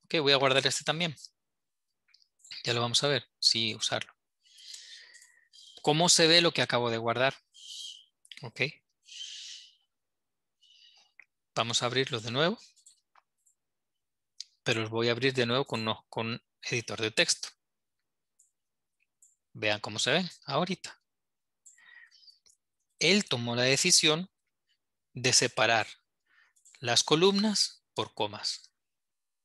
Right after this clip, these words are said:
¿Ok? Si no es eso lo que yo quiero, en LibreOffice Calc y también en Excel, cuando yo le doy a guardar como,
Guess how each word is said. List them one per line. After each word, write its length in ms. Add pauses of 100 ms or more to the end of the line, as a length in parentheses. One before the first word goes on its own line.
(180)
¿Ok? 200 (1000)
Si 300
no 180
es 160
eso 220
lo 100
que 80
yo 140
quiero, 420 (640)
en 220
LibreOffice 420
Calc 240
y 60
también 260
en 120
Excel, 360
cuando 220
yo 60
le 80
doy 100
a 60
guardar 340
como, 340